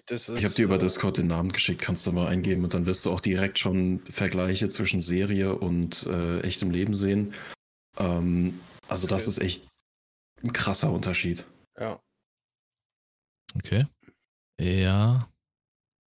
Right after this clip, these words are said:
Speaker 1: Also
Speaker 3: Ja,
Speaker 1: das ist
Speaker 3: ja,
Speaker 1: wirklich
Speaker 3: stimmt.
Speaker 1: so,
Speaker 3: Hm.
Speaker 1: das ist ein sehr gutes Beispiel, das, da gebe ich dir recht, Henrik.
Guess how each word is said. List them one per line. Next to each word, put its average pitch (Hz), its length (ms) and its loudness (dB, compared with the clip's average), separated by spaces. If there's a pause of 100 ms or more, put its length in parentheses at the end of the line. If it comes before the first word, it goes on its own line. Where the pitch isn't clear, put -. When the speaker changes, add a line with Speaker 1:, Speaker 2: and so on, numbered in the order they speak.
(380)
Speaker 1:
Also 95 100 2
Speaker 3:
Ja, 95 140 4
Speaker 1:
das 95 160 0
ist 90 100 0
Speaker 3:
ja, 87 80 4
Speaker 1:
wirklich 92 120 2
Speaker 3:
stimmt. 90 260 0 (240)
Speaker 1:
so, 90 80 2
Speaker 3:
Hm. 87 80 4
Speaker 1:
das - 140 -8
ist - 60 -20
ein 120 60 -4
sehr 123 220 0
gutes 120 340 -6
Beispiel, 117 500 -4
das, 117 280 -4
da 117 120 -2
gebe 117 140 -2
ich 120 80 -10
dir 110 140 -6
recht, 113 240 -6
Henrik. 120 360 -4